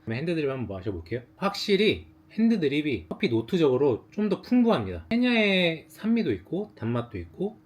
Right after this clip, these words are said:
약간의 플로럴함도 같이 느껴지거든요, 핸드드립이. 근데 그에 비해서 이 에어로프레소 같은 경우는 좀 더 아메리카노의 느낌이 살짝 드는 느낌이 있어요.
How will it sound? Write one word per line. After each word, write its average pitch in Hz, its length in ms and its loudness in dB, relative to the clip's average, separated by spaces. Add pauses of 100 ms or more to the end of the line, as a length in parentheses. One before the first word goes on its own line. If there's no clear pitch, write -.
(220)
약간의 151 500 -4
플로럴함도 214 640 0
같이 - 440 -6
느껴지거든요, 98 680 -8 (120)
핸드드립이. 98 420 -8 (480)
근데 131 420 -6 (140)
그에 127 240 -2
비해서 110 560 -2
이 110 440 -2
에어로프레소 185 720 2
같은 120 220 -4
경우는 113 420 -4 (320)
좀 196 220 -2
더 185 280 0 (220)
아메리카노의 202 1120 -2 (300)
느낌이 131 440 -6 (380)
살짝 - 460 -8
드는 135 300 -4
느낌이 107 280 -6
있어요. 82 280 -12